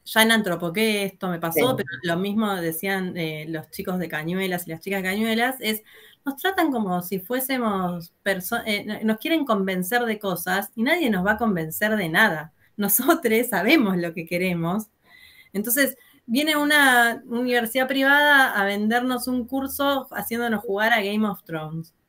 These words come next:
Speaker 2: Claro.
Speaker 1: Para te-, para que nos enseñen qué es la ciencia política. A mí eso me, me hace sentir que me tratan de tonto, me decía uno de los chicos. Yo no quiero que me convenzan. Quiero s-,
Speaker 2: Sí.
Speaker 1: porque además después me voy a dar cuenta y me voy a ir.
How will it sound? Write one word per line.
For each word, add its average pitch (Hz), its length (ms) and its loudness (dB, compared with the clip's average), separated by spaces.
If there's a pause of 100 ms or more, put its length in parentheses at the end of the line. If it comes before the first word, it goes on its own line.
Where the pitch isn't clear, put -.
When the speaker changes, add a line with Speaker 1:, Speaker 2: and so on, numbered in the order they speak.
(120)
Speaker 2:
Claro. - 220 -20
Speaker 1:
Para 202 260 2
te-, 226 140 -2
para 208 220 2
que 208 60 -2
nos 208 160 0
enseñen 233 380 -2
qué 240 100 0
es 240 60 2
la 220 100 2
ciencia 220 420 -2
política. 175 680 -6
A 277 140 4
mí 349 180 2
eso 247 200 0
me, 196 180 0 (100)
me 208 140 2
hace 220 140 0
sentir 202 300 -4
que 254 80 -2
me 196 100 -2
tratan 196 280 0
de 160 100 -2
tonto, 196 500 0
me 156 160 -8
decía 165 420 -8
uno 170 260 -4
de 165 60 -6
los 156 180 -16
chicos. 170 280 -6 (400)
Yo - 120 0 (420)
no 214 160 -2
quiero 320 200 2
que 226 80 -2
me 190 140 2
convenzan. 165 1000 0 (300)
Quiero 320 200 0
s-, - 100 -8 (840)
Speaker 2:
Sí. - 160 -4
Speaker 1:
porque 226 200 0
además 294 300 4
después 254 220 2
me 320 80 8
voy 294 120 6
a 277 80 6
dar 240 180 4
cuenta 269 480 2
y 269 60 0
me 202 120 0
voy 220 140 -2
a 226 160 4
ir. 226 360 -2